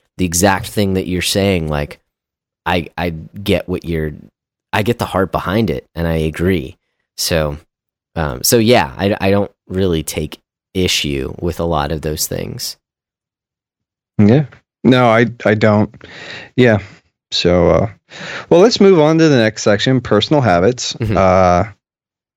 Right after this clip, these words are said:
Speaker 2: and there's about a dozen of these, maybe a little bit more. Don't cuss, don't complain, don't cry.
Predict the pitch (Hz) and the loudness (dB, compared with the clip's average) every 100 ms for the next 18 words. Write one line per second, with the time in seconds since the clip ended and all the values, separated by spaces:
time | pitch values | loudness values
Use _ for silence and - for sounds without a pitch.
0 | - 104 104 101 101 101 - 104 107 98 | -2 2 4 6 4 4 2 0 2 4
1 | 98 92 90 101 95 90 92 98 107 101 | 4 2 2 2 2 4 2 2 2 2
2 | 90 92 92 87 87 92 90 87 87 87 | 4 4 4 4 2 2 4 4 4 2
3 | 113 120 120 - 160 170 - 110 104 95 | 2 2 2 2 2 0 -4 -2 -2 2
4 | 104 104 139 143 139 120 113 - - 107 | 0 2 4 4 4 4 2 0 2 4
5 | 107 107 107 | 4 4 0